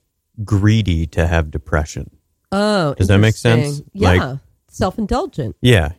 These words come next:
Speaker 1: yes, it felt very much like that. And then I think I found this book that I'd gotten in a sociology, sociology class
Speaker 2: Mm-hmm.
Speaker 1: my freshman year of
Speaker 2: Mm-hmm.
Speaker 1: college that we read that was called Saint Scholars and Schizophrenics. And it's,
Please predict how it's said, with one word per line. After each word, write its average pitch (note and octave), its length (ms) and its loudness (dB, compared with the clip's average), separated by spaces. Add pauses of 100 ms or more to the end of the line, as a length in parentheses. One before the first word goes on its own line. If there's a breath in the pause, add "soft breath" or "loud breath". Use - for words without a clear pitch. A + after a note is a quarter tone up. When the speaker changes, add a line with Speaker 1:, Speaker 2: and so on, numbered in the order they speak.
Speaker 1:
yes, B2+ 380 0
it - 180 -2
felt G#2 220 0
very G2+ 180 4
much F#2+ 240 2
like F2+ 180 -2
that. F2 280 2
And F#2+ 160 4
then F#2 540 2
I G#2 80 2
think B2+ 260 2
I G2 220 4
found G2+ 600 0
this F2+ 220 -6
book G2+ 640 -2 (140)
that E2+ 280 0 (840)
I'd G#2 180 0
gotten A2 240 2
in A2 100 2
a E2 60 -2
sociology, G#2 920 -2 (220)
sociology A2 760 0
class A2 360 0
Speaker 2:
Mm-hmm. F#2+ 160 -6
Speaker 1:
my F2+ 140 2
freshman G2+ 520 -4
year A#2 160 0
of F#2 80 -6
Speaker 2:
Mm-hmm. - 120 -8
Speaker 1:
college E3+ 440 0 (840)
that A#2+ 120 2
we A2+ 140 2
read G2+ 400 4
that F2 100 0
was F#2+ 140 -4
called F2+ 360 -2
Saint - 440 0
Scholars F#2+ 560 2
and E2+ 100 0
Schizophrenics. - 1040 -2
And F#2 160 0
it's, - 320 -4